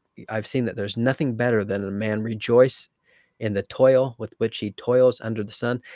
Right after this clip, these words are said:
Lady has a job, man has a job. If you reject that job, you're gonna be, like, you're gonna be depressed, right? And, and so, like,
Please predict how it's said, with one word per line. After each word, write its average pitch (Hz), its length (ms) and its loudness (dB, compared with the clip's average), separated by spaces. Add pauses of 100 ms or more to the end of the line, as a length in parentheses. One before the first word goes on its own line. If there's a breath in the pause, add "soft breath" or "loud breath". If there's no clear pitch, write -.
(180 loud breath)
Lady 147 240 2
has 151 160 2
a 139 60 -6
job, 147 280 2
man 135 200 0
has 135 200 -2
a 117 60 -6
job. 123 320 0 (100)
If 135 220 -4
you 180 120 0
reject 156 380 0
that 147 180 -2
job, 143 400 -2
you're 131 180 -2
gonna 170 160 0
be, 110 380 -2 (500)
like, 110 220 -2 (140)
you're 156 180 4
gonna 165 140 4
be 131 100 2
depressed, 110 520 0
right? 117 300 2 (520 loud breath)
And, 127 280 4
and 135 260 4
so, 135 540 6
like, 113 340 0